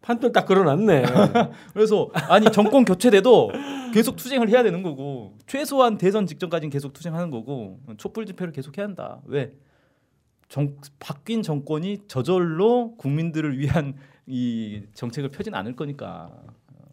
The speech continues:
Speaker 1: 맞아요.
Speaker 2: 민주주의라는 게 뭐 대통령 한 번 뽑으면 그걸로 끝이 아니잖아요.
Speaker 1: 홍준표가 사라질 것 같아?
Speaker 2: 음.
Speaker 1: 조원진이 사라지냐고.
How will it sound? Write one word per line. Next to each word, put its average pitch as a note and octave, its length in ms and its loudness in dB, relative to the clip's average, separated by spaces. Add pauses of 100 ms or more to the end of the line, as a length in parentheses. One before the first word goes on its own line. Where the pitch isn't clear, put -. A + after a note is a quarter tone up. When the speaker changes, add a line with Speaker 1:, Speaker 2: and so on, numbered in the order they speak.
(100)
Speaker 1:
맞아요. G#2+ 540 -20
Speaker 2:
민주주의라는 E3+ 720 -4
게 B2 100 -4
뭐 G#2+ 260 -6 (320)
대통령 F#3 340 -4
한 F3 80 -4
번 E3+ 200 -4
뽑으면 F3+ 300 -6
그걸로 C#3 220 -4
끝이 G#3 200 -6
아니잖아요. A#2 420 -10 (560)
Speaker 1:
홍준표가 D#3 460 -8
사라질 D3+ 380 -8
것 A#2+ 200 -12
같아? C#3+ 180 -18 (220)
Speaker 2:
음. A2 220 -20
Speaker 1:
조원진이 C3 480 -10
사라지냐고. G#2+ 680 -16